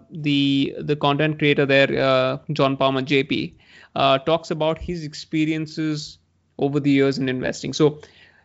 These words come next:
you know, we mentioned about Brandon, we mentioned about Hamish, and, you know, they're, they're,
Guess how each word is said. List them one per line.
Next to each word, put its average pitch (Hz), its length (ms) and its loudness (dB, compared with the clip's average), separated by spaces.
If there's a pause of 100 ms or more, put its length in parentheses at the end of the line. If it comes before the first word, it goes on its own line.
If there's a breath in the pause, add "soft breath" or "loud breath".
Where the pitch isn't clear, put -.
you 151 120 0
know, 151 160 4
we 151 140 4
mentioned 160 340 2
about 143 440 2 (120)
Brandon, 143 640 0
we 139 100 -4
mentioned 135 360 -6
about 135 160 -2
Hamish, 135 440 -4
and, 131 280 -6
you 139 80 -2
know, 156 60 -2
they're, 156 200 0
they're, 143 340 -2